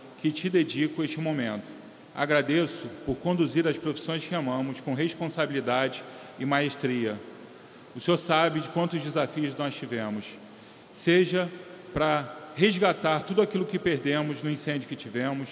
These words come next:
seja pra renovar a nossa frota de cargos, que já estava falida, e o senhor estava lá, ao nosso lado, nos ajudando a conseguir nos erguer. Somos orgulhosos da trajetória que juntos conquistamos.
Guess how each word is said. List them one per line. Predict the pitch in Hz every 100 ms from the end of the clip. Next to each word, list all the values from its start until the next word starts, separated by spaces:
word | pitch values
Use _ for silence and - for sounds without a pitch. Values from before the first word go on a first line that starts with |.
| - - - - - -
seja | - 165 170
pra | 165 165
renovar | 147 180 165 123 139 156 147 - - -
a | 139
nossa | 151 147 147
frota | - 151 156 156
de | -
cargos, | 135 135 143 139 127
que | -
já | 123 131
estava | - 139 139
falida, | - 147 127 123 135 139 - - - -
e | 143
o |
senhor | 135 160
estava | 143 160 151 139
lá, | 113 104 98 - -
ao | 127
nosso | 139 147 -
lado, | 131 117 110 104 104 -
nos | 120 117
ajudando | 131 117 107 120 160 170 170 - - - - 127
a |
conseguir | 123 143 135 131 139
nos | 135 123
erguer. | 131 127 107 98 95 - - - - -
Somos | - 160 160 135
orgulhosos | 185 175 160 135 131 143 135 131 - - 127
da | 139
trajetória | 143 165 170 160 156 147 143
que | 143 135
juntos | 143 180 -
conquistamos. | - 160 - 135 113 107 101 -